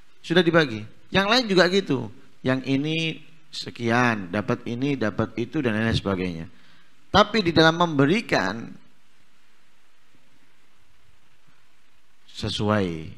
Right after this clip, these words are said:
keadaannya atau waktunya dan yang lain sebagainya. Paham ini? Diberikan oleh Allah nanti. Ah, ini loh,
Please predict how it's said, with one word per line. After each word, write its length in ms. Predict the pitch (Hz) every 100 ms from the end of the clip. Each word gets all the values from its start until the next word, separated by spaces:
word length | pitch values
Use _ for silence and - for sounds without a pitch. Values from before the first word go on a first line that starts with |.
| -
keadaannya 1200 | - - 95 90 95 - 120 117 113 110 107 110 - - -
atau 400 | 85 - 95 90
waktunya 720 | 90 - 120 120 117 110 107
dan 240 | 98 95
yang 80 | 92
lain 320 | 92 131 160 - - - - -
sebagainya. 720 | - 101 92 85 87 85 69 71 - - - - - -
Paham 320 | 120 117 107 98
ini? 160 | 90 - - - -
Diberikan 480 | 104 98 101 113 120
oleh 160 | 95 92
Allah 320 | 87 87 82
nanti. 80 | -
Ah, 400 | 82 80 73 69 - - -
ini 80 | 107
loh, 160 | 90